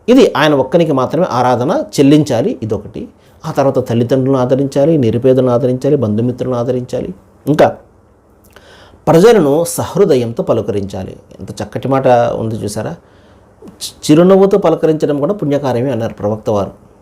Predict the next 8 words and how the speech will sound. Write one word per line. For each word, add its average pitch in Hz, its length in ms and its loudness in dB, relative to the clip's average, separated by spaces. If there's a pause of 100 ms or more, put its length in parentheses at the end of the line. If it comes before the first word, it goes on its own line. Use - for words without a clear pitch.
(400)
చూడండి, 120 240 -2 (580)
civility 170 520 2
costs 127 680 -4
nothing. 117 240 0 (840)
ఈ 131 40 -4
విధంగా 131 260 2
మర్యాద 139 320 4
ఇవ్వడానికి 160 440 2